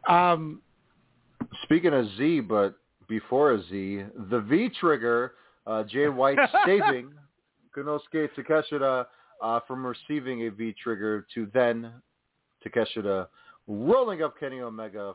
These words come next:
Speaker 2: for the win. Uh, Callis family slash Bang Bang Gang, uh, getting the win over the Golden Elite. Ryan, let's be real. What is going on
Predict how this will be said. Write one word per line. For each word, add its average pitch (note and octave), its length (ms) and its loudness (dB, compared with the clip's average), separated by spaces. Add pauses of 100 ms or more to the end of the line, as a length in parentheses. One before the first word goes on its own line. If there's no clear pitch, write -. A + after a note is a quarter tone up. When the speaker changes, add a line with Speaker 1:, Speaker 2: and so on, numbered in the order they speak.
Speaker 2:
for A2 100 -12
the G2+ 120 -12
win. F#2+ 380 -12 (440)
Uh, F2+ 920 -4
Callis A2 300 -2 (120)
family G#2 560 -4 (680)
slash A2+ 360 2 (240)
Bang A#2+ 400 0
Bang B2 360 0
Gang, A2 560 -2
uh, G2+ 180 0
getting A#2 300 -8
the A2 80 -2
win A2+ 240 -4
over G#2 160 -8
the G#2+ 80 -10
Golden B2+ 280 -4
Elite. B2+ 380 0 (400)
Ryan, G3+ 420 2
let's G#3+ 220 -2
be G#3+ 120 -4
real. G3+ 420 -2 (260)
What F#3+ 140 0
is F3+ 120 -2
going F3+ 320 0
on E3+ 240 0